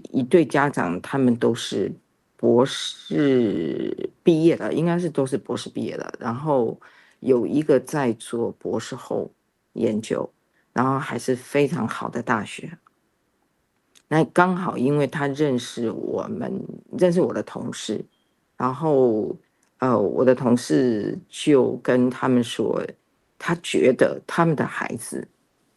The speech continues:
应该是很有机会被培养，呃，就是，就是这个孩子比较独特的那个部分哈，的这个天赋出来这样。但是呢，这个孩子很明确的被诊断，他就是自闭症的孩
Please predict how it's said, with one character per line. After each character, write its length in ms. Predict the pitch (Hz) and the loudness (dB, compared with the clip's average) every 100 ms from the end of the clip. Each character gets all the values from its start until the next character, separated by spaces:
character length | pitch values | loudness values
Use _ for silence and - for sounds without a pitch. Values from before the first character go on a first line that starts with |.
| _ _ | _ _
应 280 | 170 175 170 | 4 6 6
该 280 | 147 139 131 | 4 4 2
是 440 | - - 135 110 | -4 -6 0 0
很 300 | 107 - 120 | 0 0 2
有 140 | 131 - | 2 0
机 220 | - 120 | -4 -2
会 120 | 120 | -2
被 160 | 117 117 | -2 -4
培 360 | - - 98 | -4 -8 -4
养， 340 | 104 113 87 - _ _ _ _ - | 0 -2 -4 -10 _ _ _ _ -12
呃， 360 | - - - - - - - | -8 -8 -10 -12 -14 -20 -16
就 100 | - | -8
是， 320 | 120 - 160 - _ _ _ _ _ _ 50 - - _ | -8 -8 -12 -12 _ _ _ _ _ _ -18 -18 -18 _
就 160 | - | -6
是 100 | 117 | 0
这 120 | 120 151 | 2 2
个 80 | |
孩 180 | 151 113 | 2 0
子 80 | 120 | 0
比 100 | 113 | 2
较 120 | 127 | 0
独 200 | 127 117 | 2 2
特 220 | 127 202 | 2 4
的 100 | 147 | 4
那 140 | 120 120 | 4 0
个 80 | 117 | -2
部 180 | - | -4
分 160 | - - | -4 -6
哈， 300 | - 131 - - _ _ _ _ _ _ - - - | -10 -12 -14 -16 _ _ _ _ _ _ -18 -14 -4
的 180 | 98 73 82 | -2 -2 -2
这 100 | 139 | 0
个 100 | 117 | 0
天 300 | - 156 143 | 2 2 2
赋 160 | 139 | -2
出 240 | 123 - 117 | -2 -2 -2
来 240 | - - | -2 -6
这 120 | - | -6
样。 140 | - 127 _ _ _ | -6 -6 _ _ _
但 180 | - 143 | 0 2
是 240 | 139 - 165 | 2 2 4
呢， 180 | 123 113 | 4 2
这 140 | 135 | 0
个 80 | 123 | 0
孩 180 | 143 - | -2 -4
子 100 | 120 | -4
很 120 | 139 | -4
明 240 | - 147 247 | -4 -4 -2
确 200 | - - | 0 0
的 100 | - | -2
被 160 | - | -6
诊 240 | - - - | -6 -8 -6
断， 180 | 110 | -6
他 140 | 104 143 | -8 -10
就 140 | - | -8
是 100 | 101 | -8
自 160 | 117 - | -8 -10
闭 100 | - | -10
症 180 | - - | -12 -12
的 60 | |
孩 160 | - - | -12 -16